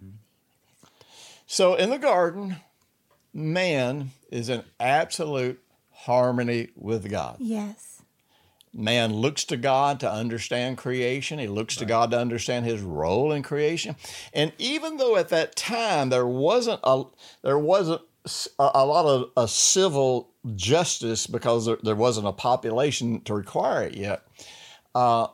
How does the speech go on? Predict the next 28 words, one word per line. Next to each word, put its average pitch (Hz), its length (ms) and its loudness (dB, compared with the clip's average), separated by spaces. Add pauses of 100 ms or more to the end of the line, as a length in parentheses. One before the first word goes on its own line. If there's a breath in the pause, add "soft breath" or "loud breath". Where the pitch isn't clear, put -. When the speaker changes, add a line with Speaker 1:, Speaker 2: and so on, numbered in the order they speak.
Speaker 2:
<clears throat> 135 260 -2 (440)
there 135 140 4
wasn't 160 200 2
a 120 40 0
great 147 200 2 (300)
demand 127 260 0
for 120 60 -4
civil 113 260 -2
justice, 135 380 -6 (380 loud breath)
but 151 420 2
there 147 220 4
still 294 480 -2
was 147 400 2 (400)
a 135 200 4
great 139 480 0
demand 123 680 0 (100)
for 131 800 2
righteousness 127 840 0
as 127 420 0
to 113 200 -2
how 135 220 2
do 139 80 0
we 120 80 -2
take 113 240 -4
care 113 140 -2
of 104 80 -2
the 101 60 -4
garden, 113 400 -4